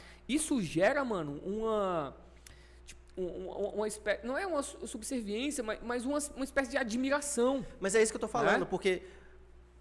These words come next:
Speaker 2: você não vai fazer, mas você precisa que as pessoas façam. Você, as pessoas querem se sentir representadas por alguém que tenha coragem de lutar contra e de falar contra o establishment,
Speaker 1: Isso.
Speaker 2: contra o sistema. Por quê? Porque o brasileiro se sente esmagado.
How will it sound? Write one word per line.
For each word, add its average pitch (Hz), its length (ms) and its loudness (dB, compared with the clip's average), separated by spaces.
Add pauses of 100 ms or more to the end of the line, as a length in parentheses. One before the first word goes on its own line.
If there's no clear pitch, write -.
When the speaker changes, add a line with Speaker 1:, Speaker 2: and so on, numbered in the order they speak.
Speaker 2:
você 170 300 6
não 262 120 6
vai 170 120 6
fazer, 135 380 2
mas 127 140 -2
você 139 160 0
precisa 170 260 -2
que 185 60 -2
as 151 60 0
pessoas 139 300 -4
façam. 110 360 -2 (140)
Você, 139 340 -2
as 123 200 -4
pessoas 160 240 -2
querem 175 200 2
se - 220 0
sentir 156 140 -6
representadas 131 720 2
por 151 160 0
alguém 131 260 2
que - 100 -12
tenha 143 160 0
coragem 143 520 4 (320)
de 175 380 0
lutar 170 640 4 (240)
contra 190 500 6
e 185 40 0
de 165 80 0
falar 180 280 6
contra 180 260 0
o - 20 -2
establishment, 196 480 4
Speaker 1:
Isso. 311 220 0 (120)
Speaker 2:
contra 170 220 -2
o 160 40 -2
sistema. 123 480 0 (180)
Por 220 140 2
quê? 120 240 2
Porque 196 140 2
o 233 40 6
brasileiro 196 360 4
se 180 120 -4
sente 190 220 -4
esmagado. 175 540 0